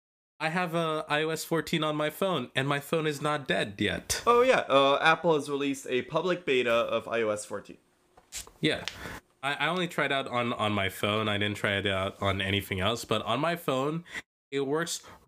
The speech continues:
Speaker 1: relatively-ish well. There's a couple bugs that I've noticed, especially when it comes to Bluetooth, but for the most part, my phone isn't bricked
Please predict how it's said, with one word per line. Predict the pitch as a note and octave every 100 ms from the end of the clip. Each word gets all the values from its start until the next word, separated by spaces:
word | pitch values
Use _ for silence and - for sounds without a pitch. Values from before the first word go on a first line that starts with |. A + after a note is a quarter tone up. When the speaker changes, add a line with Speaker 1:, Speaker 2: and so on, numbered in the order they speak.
| _
Speaker 1:
relatively-ish | B2+ E3+ G3+ - F#3+ F3+ F#3+ D3 D#3 - - -
well. | A2 G2+ G2+ G2+ C#3 F#3+ - - - _ _ _ _ _ -
There's | B2+
a | C3+
couple | - D3 E3
bugs | B2 A#2 A#2+ A2+
that | B2
I've | A#2+ A#2
noticed, | A#2 A#2+ A#2
especially | G#2 A2+ G#2+ A2
when | G#2
it | G#2
comes | A2 G2
to | -
Bluetooth, | F#2 F#2+ - C3+ C#3 - - - - -
but | A#2+ A#2+ - - -
for | B2
the |
most | B2 E3 -
part, | C3+ -
my | A2 G#2+
phone | - A2+ B2
isn't | A2+ C3
bricked | A2+ C3 - -